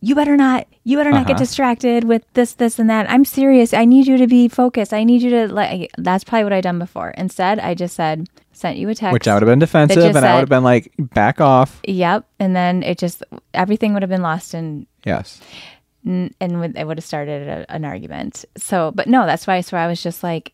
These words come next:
Speaker 1: "You know what? He's, they're both probably going to be in disarray and, like, let it go, Anne Marie, let it go." But
Speaker 2: <laughs>
Speaker 1: you are gonna send this text message that just says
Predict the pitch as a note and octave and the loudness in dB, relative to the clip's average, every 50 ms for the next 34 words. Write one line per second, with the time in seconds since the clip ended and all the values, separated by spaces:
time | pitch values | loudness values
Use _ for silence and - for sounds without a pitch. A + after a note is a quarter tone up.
0 | _ - F3+ F3 E3+ E3 D#3+ D#3+ E3 F#3+ - - - - - F#3 - _ _ _ | _ -8 -6 -4 -4 -4 -6 -6 -6 -8 -8 -10 -12 -10 -10 -12 -12 _ _ _
1 | _ _ - F#3 F3 F3 - D#3+ E3+ - _ - - E3+ F3 F3+ F#3+ G3 G3 G3 | _ _ -4 -4 -4 -2 -4 -8 -8 -10 _ -12 -8 -6 -6 -6 -4 -4 -6 -6
2 | G3+ - E3+ D#3+ E3 E3 D#3+ E3 D#3+ D#3+ D#3 D3+ D3+ - - D#3+ D3+ D3+ D#3 - | -6 -8 -8 -6 -6 -8 -8 -8 -8 -6 -6 -6 -8 -6 -6 -6 -6 -6 -8 -8
3 | - - F#3+ F3+ E3 D#3+ D#3+ D#3+ D#3+ D#3 D3 - - D#3 D#3 D#3 D3+ D3 D3 C#3 | -10 -8 -6 -4 -4 -4 -4 -4 -4 -6 -6 -8 -6 -6 -6 -4 -4 -4 -6 -6
4 | - - - _ _ _ _ _ - E3 F3 F3 G#3 G3 - G3+ F3 D#3 D#3 D#3+ | -8 -10 -18 _ _ _ _ _ -10 -8 -6 -6 -8 -8 -8 -8 -8 -8 -10 -10
5 | - E3 D#3+ D#3+ D#3+ D#3+ D#3+ D#3 D#3 - - - F3 F3 E3+ D#3+ F3 F3+ F#3 - | -10 -10 -8 -8 -8 -8 -8 -10 -10 -12 -12 -10 -10 -8 -6 -6 -6 -6 -6 -6
6 | E3+ D#3 C#3+ C3+ - - _ - - - - - - G#3 A3 A3 A3 F#3+ - - | -8 -8 -6 -10 -12 -14 _ -12 -12 -10 -10 -6 -2 0 2 2 2 2 0 0
7 | _ F3+ - - _ - G3 F#3+ F#3+ F3+ F3+ F#3 G3 G3+ G3 - - F3+ E3+ E3+ | _ -2 -2 -2 _ -6 -4 -2 0 0 0 -2 -2 -4 -4 -6 -6 -8 -6 -6
8 | D#3 - - - - A3+ A3+ - - - D3+ C#3 E3 - - - C2+ - - - | -8 -10 -14 -10 -10 -10 -10 -8 -8 -8 -8 -8 -10 -12 -14 -16 -16 -16 -18 -20
9 | - - _ F3+ E3+ - - F3 D#3+ D#3+ - - - - D#3 C#3 C#3+ C#3+ C#3+ E3+ | -20 -12 _ -12 -12 -10 -8 -10 -10 -10 -12 -14 -10 -8 -8 -6 -6 -8 -10 -12
10 | - - - - | -14 -20 -20 -20